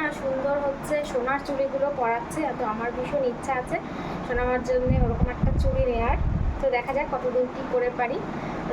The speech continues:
এই যে একটা রূপোর চুড়ি, ওর রূপোর চুড়ি অনেকগুলোই হয়ে গেছে। নেক্সট হচ্ছে এই যে একটা চুড়ি,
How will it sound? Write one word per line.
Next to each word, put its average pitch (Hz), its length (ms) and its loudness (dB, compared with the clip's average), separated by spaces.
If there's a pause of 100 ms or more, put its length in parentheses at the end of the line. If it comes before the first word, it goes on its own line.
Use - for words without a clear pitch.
এই 494 80 0
যে 508 120 4
একটা - 240 -4
রূপোর 262 320 2
চুড়ি, 277 180 2 (120)
ওর 302 160 4
রূপোর 294 280 -2
চুড়ি 320 160 0
অনেকগুলোই 269 560 0
হয়ে 247 200 2
গেছে। 240 220 -2 (3000)
নেক্সট 247 340 -6
হচ্ছে 294 260 -4 (280)
এই 262 160 -2
যে 269 60 0 (100)
একটা 254 180 -12 (100)
চুড়ি, 233 240 -2